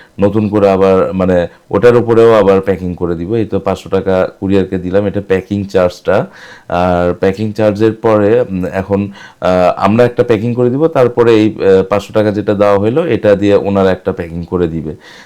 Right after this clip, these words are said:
তাতে করে হবে কি, বাইকটা আরও, আহ, সেফলি থাকবে। আহ, আর, আহ, এর, এর সাথে কোনো ঘষা টষা লাগলে কিংবা যখন, আহ,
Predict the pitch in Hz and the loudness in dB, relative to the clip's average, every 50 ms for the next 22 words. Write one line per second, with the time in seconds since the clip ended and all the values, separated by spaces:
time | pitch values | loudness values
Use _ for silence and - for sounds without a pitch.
0 | _ _ 107 104 110 117 - 127 127 127 123 123 123 135 135 139 135 123 113 95 | _ _ 0 2 2 4 4 4 4 4 4 4 4 4 2 2 2 2 2 2
1 | 101 101 98 98 98 - 110 107 104 101 107 104 98 - - - _ - 90 95 | 4 2 2 2 2 2 2 4 4 4 2 2 0 -2 -8 -16 _ -4 0 0
2 | 95 95 92 - - 113 110 107 - 110 104 107 101 104 104 92 85 80 80 92 | 2 2 0 0 0 2 2 2 0 -2 -6 -6 -4 -2 -2 -2 -2 -2 -4 -6
3 | 110 185 - - - - - - _ - 87 87 87 87 87 85 85 85 95 - | -6 -6 -6 -12 -20 -20 -20 -16 _ -4 -2 0 2 2 2 2 0 -2 -4 -4
4 | - 92 90 90 90 90 85 85 71 58 71 82 85 85 85 78 69 73 71 62 | -2 0 2 2 2 0 -2 -6 -8 -6 -4 -2 -2 -2 -2 -4 -6 -8 -8 -8
5 | 60 62 55 52 64 85 98 98 92 85 98 101 101 - 110 104 98 113 110 110 | -8 -10 -12 -8 -4 -4 -2 -2 0 0 -2 -2 -2 -4 -6 -4 -2 2 2 4
6 | 107 104 104 101 87 85 - - 98 98 98 92 92 95 95 95 107 95 104 104 | 4 4 2 0 -2 -6 -10 -8 -4 -4 -4 -4 -4 -6 -6 -6 -6 -6 -4 -6
7 | 98 - 104 101 98 98 92 95 98 98 95 - 95 95 92 90 95 92 90 - | -6 -4 -4 -2 -2 -2 -2 -2 -4 -4 -4 -6 -8 -8 -4 -2 -2 -2 -2 -4
8 | - - - - _ - 95 95 90 101 104 101 104 92 | -8 -16 -20 -20 _ -4 -2 -2 0 0 0 0 0 0